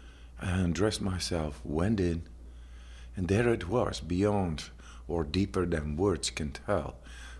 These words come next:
connection. I felt connection. I felt something I never had felt before,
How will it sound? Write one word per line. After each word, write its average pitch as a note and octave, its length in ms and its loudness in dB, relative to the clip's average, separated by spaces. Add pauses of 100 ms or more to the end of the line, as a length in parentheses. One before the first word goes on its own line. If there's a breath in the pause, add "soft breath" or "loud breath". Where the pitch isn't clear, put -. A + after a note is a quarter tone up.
connection. F#2 600 0 (1500)
I - 20 -6
felt F#2 380 4
connection. F#2 480 2
I F#2+ 160 10
felt C#3+ 340 10
something B2 500 2
I G#2+ 100 -2
never F2 280 0
had E2+ 220 -4
felt D#2+ 320 -2
before, D#2 340 0